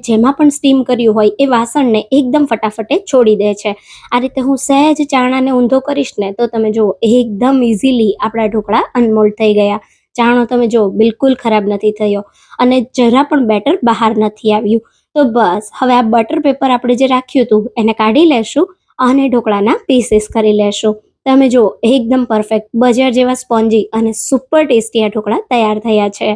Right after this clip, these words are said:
તો મેં આમાં એક ચપટી જેટલો જ ફૂડ કલર ઉમેર્યો છે એટલે એકદમ સરસ ઢોકળાનો કલર આવ્યો છે. તમે જો ફૂડ કલર ના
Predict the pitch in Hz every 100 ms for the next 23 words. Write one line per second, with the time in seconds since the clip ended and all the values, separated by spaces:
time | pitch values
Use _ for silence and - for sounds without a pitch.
0 | 214 _ _ _ _ _ _ 320 302 320
1 | 330 320 320 - 262 - 320 294 294 302
2 | 294 - 269 254 247 220 220 220 214 214
3 | 214 277 320 240 233 202 247 311 320 240
4 | 226 - 220 214 214 214 214 220 294 240
5 | 214 214 214 285 - _ _ - 277 311
6 | 294 294 285 233 262 240 233 226